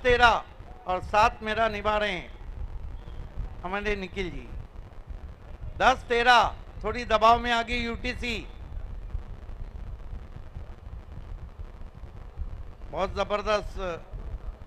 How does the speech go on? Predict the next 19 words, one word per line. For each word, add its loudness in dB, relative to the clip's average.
save -2
करते -2
हुए, 4
लेकिन -8
यहाँ -2
पे 2
देखना -4
है, 0
हालांकि -6
कोर्ट -4
के -6
कॉर्नर -2
पे -2
ज्यादा 4
गेम 2
हो 0
रहा 2
है 6
अब। -2